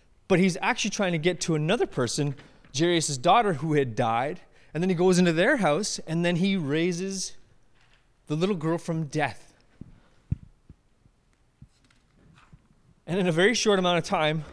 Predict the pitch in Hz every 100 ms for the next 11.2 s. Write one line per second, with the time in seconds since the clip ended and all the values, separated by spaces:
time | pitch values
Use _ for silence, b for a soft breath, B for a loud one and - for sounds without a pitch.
0 | b b b b _ 160 180 170 - 180
1 | 170 147 151 139 131 - - 202 254 277
2 | - 175 165 170 143 - - 143 - -
3 | 113 98 123 - 135 139 120 98 - 131
4 | 156 b b b b - 131 160 151 -
5 | 185 214 202 175 156 160 175 180 151 160
6 | 214 220 165 156 151 143 131 127 135 147
7 | - - - 120 104 104 143 - b b
8 | b - 240 269 233 - - 190 160 160
9 | 139 117 127 127 - b b b - 127
10 | - 151 110 - 151 247 247 185 180 208
11 | 185 170